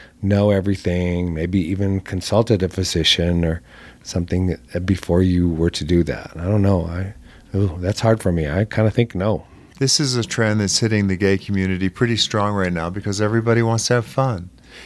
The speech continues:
Speaker 2: Viagra was the first drug that sort of hit the recreational sex circuit and, uh,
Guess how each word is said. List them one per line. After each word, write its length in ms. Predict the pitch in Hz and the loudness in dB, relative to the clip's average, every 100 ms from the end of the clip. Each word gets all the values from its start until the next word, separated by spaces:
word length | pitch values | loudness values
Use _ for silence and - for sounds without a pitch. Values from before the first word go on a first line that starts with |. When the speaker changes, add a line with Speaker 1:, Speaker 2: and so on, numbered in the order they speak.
| - - | -14 0
Speaker 2:
Viagra 500 | 98 101 117 120 113 | 2 4 2 2 2
was 220 | 107 - | 0 -2
the 80 | - | -8
first 640 | - 110 113 - - - | -2 2 2 0 -4 -6
drug 440 | - 95 90 101 | 2 4 4 2
that 120 | 104 95 | -2 -2
sort 260 | - 92 | -2 0
of 160 | 90 - | -2 -4
hit 340 | - 104 95 - - - | -2 0 0 -6 -20 -2
the 400 | 92 87 87 87 | 2 4 2 0
recreational 800 | 87 98 101 104 92 92 - 90 | 2 0 2 2 2 2 0 -2
sex 440 | - - 190 190 - | -2 0 0 2 0
circuit 580 | 98 87 - 101 123 - - - - - - | 2 0 -2 -4 -4 -16 -20 -20 -20 -20 -14
and, 420 | 90 90 87 87 87 | -4 0 2 2 0
uh, 340 | 85 82 | -2 -2